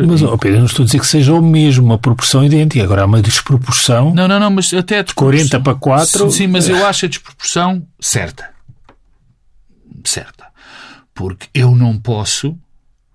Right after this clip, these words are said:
Speaker 2: o, o cidadão português que vive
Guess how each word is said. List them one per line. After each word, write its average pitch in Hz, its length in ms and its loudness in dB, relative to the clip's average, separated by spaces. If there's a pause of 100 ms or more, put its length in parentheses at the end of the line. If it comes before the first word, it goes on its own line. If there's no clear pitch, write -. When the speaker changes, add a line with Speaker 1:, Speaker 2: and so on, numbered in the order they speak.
Speaker 2:
o, - 140 -14
o 202 120 0
cidadão 110 800 -2 (540)
português 107 520 -4
que - 180 -10
vive 98 540 -4